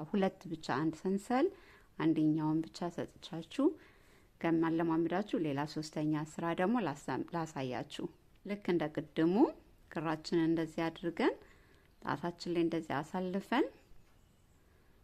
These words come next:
በዚች ውስጥ እናሳልፋለን።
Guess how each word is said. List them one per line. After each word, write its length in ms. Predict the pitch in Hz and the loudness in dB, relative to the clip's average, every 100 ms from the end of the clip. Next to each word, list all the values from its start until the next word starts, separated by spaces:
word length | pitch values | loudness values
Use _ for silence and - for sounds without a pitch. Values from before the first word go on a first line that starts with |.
| _ - _ _ _ - _ _ - - - - - - _ _ _ - - - - _ - - - - - - - - - - - - - - - | _ -20 _ _ _ -20 _ _ -20 -20 -20 -20 -20 -20 _ _ _ -20 -20 -20 -20 _ -20 -20 -20 -20 -20 -20 -20 -20 -20 -20 -20 -20 -20 -18 -4
በዚች 420 | 180 165 170 - | -2 -2 -4 -12
ውስጥ 200 | - - - | -12 -8 -2
እናሳልፋለን። 960 | 175 180 - 185 180 - 196 202 392 | 2 0 0 -2 -4 -2 0 2 0